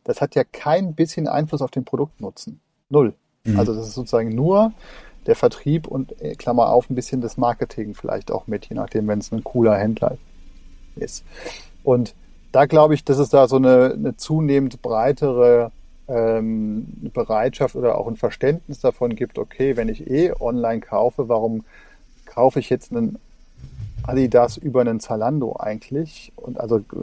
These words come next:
Speaker 1: also w-, warum macht der, warum muss der fünfzig, sechzig Prozent? Klar, es ist convenient,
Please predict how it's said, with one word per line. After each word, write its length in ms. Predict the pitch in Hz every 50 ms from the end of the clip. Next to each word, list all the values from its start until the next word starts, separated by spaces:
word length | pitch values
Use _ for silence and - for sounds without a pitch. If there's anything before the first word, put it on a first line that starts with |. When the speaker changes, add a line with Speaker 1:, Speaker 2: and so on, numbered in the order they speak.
| 123 - -
Speaker 1:
also 300 | - 113 117 113 113 123
w-, 220 | - 131 - - -
warum 340 | - 123 117 110 139 135 127
macht 220 | 123 127 127 -
der, 140 | - 131 117 - -
warum 420 | 123 120 - 127 127 123 120 123
muss 300 | 127 139 - - - -
der 280 | - 131 120 123 120 120
fünfzig, 440 | - - 143 139 - - - 127 -
sechzig 340 | 131 127 - - - -
Prozent? 400 | - - 120 - - 135 123 -
Klar, 160 | - - 127 110
es 80 | 104
ist 120 | 120 - -
convenient, 720 | - 123 113 110 120 131 151 170 185 208 220 220 - -